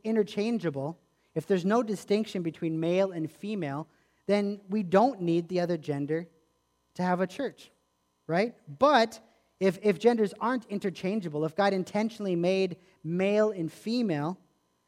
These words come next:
then we need both genders. Then a church cannot be healthy, cannot thrive, can meet, can't meet its mission, can't disciple unless we have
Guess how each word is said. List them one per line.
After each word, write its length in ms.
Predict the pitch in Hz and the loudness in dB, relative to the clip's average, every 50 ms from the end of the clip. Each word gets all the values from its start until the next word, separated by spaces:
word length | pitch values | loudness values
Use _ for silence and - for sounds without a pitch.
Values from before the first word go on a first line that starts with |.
| _ _ _ - | _ _ _ 0
then 160 | 196 226 226 | 2 2 4
we 100 | 233 247 | 2 2
need 400 | 247 220 226 262 302 339 285 220 | 0 0 0 0 0 0 -2 0
both 260 | 180 160 143 135 - | 0 0 0 0 -6
genders. 360 | - 139 131 123 117 117 110 | -8 -8 -8 -8 -10 -14 -4
Then 140 | - 202 208 | -2 0 0
a 60 | 208 | 0
church 300 | 190 - 226 220 208 - | -2 0 0 0 0 -2
cannot 380 | - - 240 233 233 233 220 214 | -6 -4 -2 0 0 0 -2 -2
be 100 | 202 190 | -4 -6
healthy, 460 | 143 190 202 214 208 - 165 143 127 - - _ _ _ | -2 0 0 0 0 -2 -6 -8 -8 -10 -20 _ _ _
cannot 380 | - 220 220 226 214 214 185 | -2 0 2 2 2 0 0
thrive, 500 | - - 185 190 196 196 175 156 143 135 _ _ _ _ _ | -4 0 2 4 4 4 2 0 -2 -8 _ _ _ _ _
can 280 | - 233 233 233 226 | 0 2 2 4 2
meet, 180 | 226 240 233 _ | 2 0 -4 _
can't 420 | - - 208 214 226 233 220 - _ _ _ _ _ _ | -8 -4 -4 -2 -4 -4 -8 -12 _ _ _ _ _ _
meet 160 | 190 208 233 | 0 2 2
its 180 | 226 214 220 - | 2 0 0 -2
mission, 440 | 190 202 226 226 - 180 156 139 139 - _ _ _ _ | 0 0 0 0 -2 -6 -6 -6 -8 -12 _ _ _ _
can't 320 | - - 208 220 233 208 | -4 -2 -2 -2 -2 -4
disciple 720 | 180 202 190 - - 214 220 240 - - 156 147 156 165 - | -4 -6 -6 -2 -4 -2 -2 -2 -2 -2 -4 -4 -4 -6 -4
unless 340 | 185 180 180 175 180 180 - | -2 -2 0 -2 -4 -6 -8
we 120 | 202 185 | -10 -8
have 440 | 139 151 147 147 143 147 156 156 | -6 -4 -4 -2 -2 -4 -6 -8